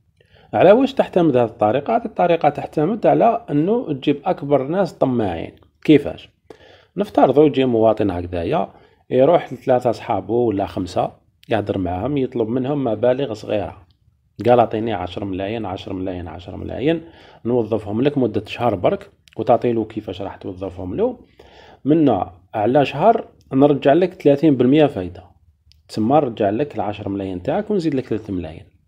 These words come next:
نسبة، آه، تاع فائدة، يعني، مرتفعة جدًا، أي واحد يقبل بها. وما لا، هما يجيبوا لك هذوك العشر ملايين، عشر ملايين، عشر ملايين. أنت واش دير؟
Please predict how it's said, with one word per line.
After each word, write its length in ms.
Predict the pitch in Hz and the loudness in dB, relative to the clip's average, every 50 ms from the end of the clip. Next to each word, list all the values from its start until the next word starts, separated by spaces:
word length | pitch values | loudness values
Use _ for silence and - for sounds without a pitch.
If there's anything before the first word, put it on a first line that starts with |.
| _ _ _ _ _ - 104 | _ _ _ _ _ -6 -2
نسبة، 380 | 110 123 110 - 110 113 139 | -2 -2 -2 -2 -4 0 0
آه، 800 | 160 190 214 - - - - - - 90 92 90 87 87 85 - - | 0 0 0 -6 -14 -18 -16 -16 -14 -12 -10 -10 -10 -10 -12 -12 -6
تاع 140 | - 107 87 | -6 -4 -4
فائدة، 500 | 87 - - - - - 123 117 120 156 | -4 -2 -2 -2 0 0 -4 -2 0 0
يعني، 240 | 151 135 123 131 120 | 0 0 0 -2 -2
مرتفعة 600 | 117 117 117 - - 117 - - 107 95 107 113 - | -2 -4 -4 -2 -2 -4 -2 -2 -2 -2 -2 -2 -4
جدًا، 360 | 147 123 - 101 95 101 - | -6 -2 -2 -2 -2 0 0
أي 80 | 151 160 | 0 2
واحد 280 | 170 175 - - 160 | 2 0 0 -2 -2
يقبل 280 | 160 147 147 131 123 113 | -2 0 2 2 0 0
بها. 320 | 95 95 90 90 - - _ _ _ _ _ _ - - - - - - - - _ _ _ _ - | 0 -4 -8 -10 -12 -20 _ _ _ _ _ _ -20 -20 -20 -20 -20 -20 -20 -20 _ _ _ _ -2
وما 220 | 262 247 214 160 | 4 6 8 8
لا، 100 | 151 170 | 8 8
هما 200 | 180 160 170 165 | 6 6 4 4
يجيبوا 400 | 156 131 120 131 123 123 120 117 | 4 4 4 0 0 2 2 2
لك 180 | 107 110 - 107 | 2 0 0 -2
هذوك 260 | 104 101 101 98 - | -4 -4 -4 -6 -6
العشر 340 | 104 95 90 92 - 107 98 | -4 -4 -4 -4 -6 -4 -4
ملايين، 360 | 98 98 95 95 95 92 92 | -2 -2 -2 -4 -4 -6 -8
عشر 240 | 82 87 87 - 98 | -8 -10 -10 -10 -8
ملايين، 320 | 92 92 90 87 87 87 | -6 -6 -6 -6 -6 -6
عشر 300 | 85 82 87 87 98 92 | -8 -10 -12 -12 -12 -12
ملايين. 480 | 87 85 87 - 98 127 180 208 208 214 - _ _ _ _ _ - - | -10 -10 -10 -10 -8 -6 -6 -6 -6 -8 -12 _ _ _ _ _ -14 -10
أنت 120 | 165 160 269 | -4 -2 0
واش 200 | 262 190 147 120 | 0 0 0 -2
دير؟ 280 | 104 92 113 147 185 | -6 -2 0 0 0